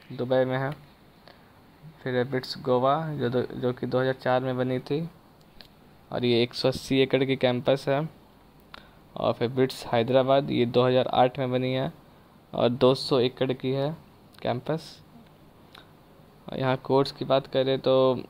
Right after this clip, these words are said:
देख सकते हैं इतनी सारी कोर्स है यहाँ पर। फिर एडमिशन इसकी होती है बिटसैट के through और मिनिमम आपकी सेवेंटी फ़ाइव परसेंट होनी चाहिए पीसीएम में, क्लास ट्वेल्थ के रिजल्ट में।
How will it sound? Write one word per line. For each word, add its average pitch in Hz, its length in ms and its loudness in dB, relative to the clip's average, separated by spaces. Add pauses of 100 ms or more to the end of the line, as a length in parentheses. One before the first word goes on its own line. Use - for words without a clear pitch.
(380)
देख 127 240 -2
सकते - 260 -6
हैं 123 80 0
इतनी 127 160 -6
सारी 123 220 -2
कोर्स 127 380 -2 (400)
है 123 220 2
यहाँ 123 220 -2
पर। 131 240 0 (1900)
फिर 120 220 2
एडमिशन 120 540 0
इसकी 131 220 -4
होती 135 320 -2
है 135 160 2
बिटसैट 131 460 2
के 139 120 -2
through 156 320 -2 (100)
और 117 440 6 (760)
मिनिमम 135 440 2
आपकी 135 260 0
सेवेंटी 127 440 -2
फ़ाइव 135 280 2 (120)
परसेंट 135 340 2
होनी 135 200 0
चाहिए 135 240 2
पीसीएम 135 440 -2
में, 143 240 -4
क्लास 131 380 -4
ट्वेल्थ 131 420 0
के 131 60 -8
रिजल्ट 127 380 2
में। 113 220 -2